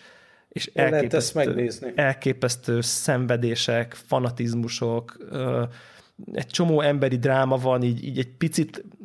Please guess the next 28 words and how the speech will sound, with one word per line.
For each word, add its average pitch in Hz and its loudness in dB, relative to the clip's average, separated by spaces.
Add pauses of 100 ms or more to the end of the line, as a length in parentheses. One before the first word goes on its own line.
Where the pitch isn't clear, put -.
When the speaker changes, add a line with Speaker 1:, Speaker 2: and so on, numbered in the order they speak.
(200)
Speaker 1:
láttatja, 135 0
hogy, 120 0
hogy 123 -4
ezek 123 0
az 123 0
em-, 127 0
hogy, 127 -4
hogy, 127 -2 (140)
hogy 123 -4
az 120 0
embereknek 120 -2
mondjuk 120 -2
mi 143 2
helyet 139 0
futnak, 123 -2
meg, 110 -6 (400)
eh, - -4
milyen 135 2
emberi 131 0
tragédiájuk 120 0
van, 123 2
ami, 117 2
amiből 120 0
a 113 -8
futásba 120 0
menekültek, 117 -2
stb. 120 -6
stb. 123 -2